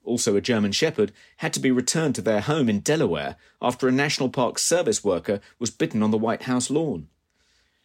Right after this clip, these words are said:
"You turn a corner and there's two people you don't know at all, and Major moves in to protect,"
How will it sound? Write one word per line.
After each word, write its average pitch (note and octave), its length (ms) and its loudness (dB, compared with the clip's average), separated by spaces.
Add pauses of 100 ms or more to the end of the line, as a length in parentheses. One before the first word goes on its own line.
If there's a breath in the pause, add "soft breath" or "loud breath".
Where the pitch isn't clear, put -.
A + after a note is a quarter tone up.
(320)
"You F3 160 -4
turn G#3+ 300 2
a E3 80 0
corner F3+ 560 2
and C#3 160 0
there's F3 220 2
two G#3 320 2
people F3+ 420 2
you D3+ 80 -2
don't F#3 300 2
know G#3+ 200 6
at A3+ 60 6
all, B3 460 2 (180 loud breath)
and E3+ 160 -2
Major A#3+ 380 2
moves F#3+ 420 0
in G3 220 -2
to A3 100 0
protect," - 680 -2